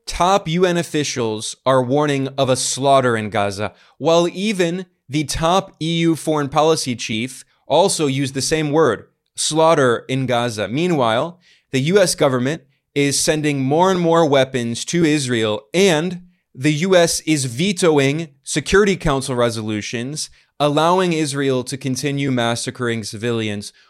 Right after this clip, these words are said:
holding the United Nations hostage as an obstacle to the entire international community.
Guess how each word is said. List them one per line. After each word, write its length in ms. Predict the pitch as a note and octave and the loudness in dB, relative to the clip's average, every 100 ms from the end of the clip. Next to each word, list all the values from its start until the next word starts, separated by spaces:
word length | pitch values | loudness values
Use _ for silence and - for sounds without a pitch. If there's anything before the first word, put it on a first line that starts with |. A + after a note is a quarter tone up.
| _ | _
holding 540 | - E3 F#3 F#3+ F#3+ D3+ | -2 2 4 4 2 -2
the 80 | D#3 | -2
United 480 | C#3 C#3+ D#3+ D#3+ | 0 2 2 0
Nations 540 | C#3+ C#3 C#3+ C#3+ C3 B2+ | 0 -2 -2 -4 -4 -2
hostage 680 | A#2+ A#2+ B2 A#2 G2+ G2 - _ _ - | -2 -2 -2 -4 -6 -6 -16 _ _ -4
as 260 | D3 D3+ C#3+ | 0 0 -2
an 200 | - D3+ - | -4 -4 0
obstacle 800 | D3+ F#3 D3+ C#3+ - A#2 F#2 - _ | 2 2 0 -4 -4 -4 -4 -10 _
to 140 | - | -6
the 160 | C#3+ D#3 | -2 0
entire 720 | D3 C3 - D#3 E3+ E3+ E3 | 0 -2 0 2 4 4 2
international 920 | D3+ C#3+ C#3 B2 B2 B2+ - B2 A#2 | 0 2 2 2 0 -4 -6 -8 -8
community. 640 | - B2+ A#2 A2+ G2+ F2+ | -8 -6 -4 -4 -6 -8